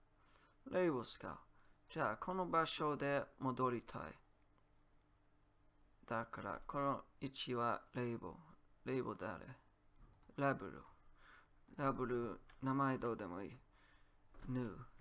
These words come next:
はい、ヌー。レーブルヌー。じゃあ、この忠告の後、あ、いや、いらない。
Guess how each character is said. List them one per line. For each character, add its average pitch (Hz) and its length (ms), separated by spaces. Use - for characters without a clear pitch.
は 107 80
い、 110 40
ヌ 113 160
ー。 - 1600
レ 156 120
ー - 20
ブ 135 120
ル 127 80
ヌ 117 160
ー。 87 80
じ 127 140
ゃ 98 160
あ、 - 100
こ - 120
の 123 120
忠 160 680
告 - 440
の 120 220
後、 143 680
あ、 175 140
い 185 80
や、 127 300
い 156 80
ら 147 140
な 113 160
い。 107 100